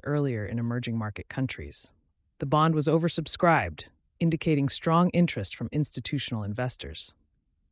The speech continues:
This bond forms a crucial step in Citi's commitment to sustainable finance. They've set a target of raising one trillion dollars for sustainability assets by twenty thirty, aligning with the U N Sustainable Development Goals.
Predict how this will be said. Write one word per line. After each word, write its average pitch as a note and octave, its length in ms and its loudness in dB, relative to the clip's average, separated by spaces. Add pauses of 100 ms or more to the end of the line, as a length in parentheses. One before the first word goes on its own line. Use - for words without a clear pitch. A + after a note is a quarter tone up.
(120)
This G#3+ 180 4
bond C#3+ 360 0
forms E3 240 0
a D#3 60 0
crucial - 480 0
step - 560 4
in B2+ 140 -2
Citi's D3+ 340 0
commitment C#3+ 560 -2
to - 140 -6
sustainable A#2+ 520 -4
finance. A2 680 -8 (960)
They've C#3+ 140 2
set F#3 200 6
a F#3 60 8
target F#3 420 6
of C#3+ 160 -2
raising D3+ 420 6
one E3 320 8
trillion E3+ 540 6
dollars C#3+ 480 2
for - 140 -8
sustainability D3+ 760 2
assets - 640 -2 (120)
by A2+ 120 -6
twenty A2+ 300 -4
thirty, C3 480 -4 (160)
aligning C#3+ 440 8
with C#3 140 4
the B2 100 -2
U C#3+ 220 6
N D3+ 160 10
Sustainable C#3 580 4
Development B2 520 0
Goals. E2+ 520 -6